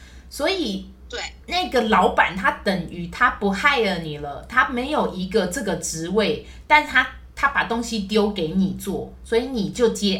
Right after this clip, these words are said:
Speaker 1: 案子。然后那个老板也不用多付这么一个人的，呃，健保、劳保的费用这样子。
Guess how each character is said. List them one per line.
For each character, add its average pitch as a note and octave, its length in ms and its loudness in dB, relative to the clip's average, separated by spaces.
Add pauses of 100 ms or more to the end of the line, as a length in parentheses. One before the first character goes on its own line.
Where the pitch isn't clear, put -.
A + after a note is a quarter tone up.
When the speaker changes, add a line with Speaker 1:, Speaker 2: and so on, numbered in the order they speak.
Speaker 1:
案 E3 240 -2
子。 - 340 -14 (460)
然 F#3 240 4
后 D4 200 4
那 C4 140 -4
个 G3+ 100 -2
老 E3+ 200 2
板 D#3+ 280 2
也 D#3+ 100 -4
不 E3+ 300 -8
用 G#3+ 240 0
多 G3+ 220 0
付 G#3+ 260 -6
这 G#3 140 -2
么 F#3 120 0
一 E3 160 -8
个 E3+ 200 -4
人 D#3 360 -6
的， D3+ 360 -2
呃， - 160 -6
健 F#3+ 340 4
保、 C#3+ 200 -4
劳 D3 220 -2
保 E3 220 0
的 D3 100 -10
费 D#3+ 240 -4
用 D#3 300 -6
这 E3+ 80 -4
样 - 160 -4
子。 - 220 -16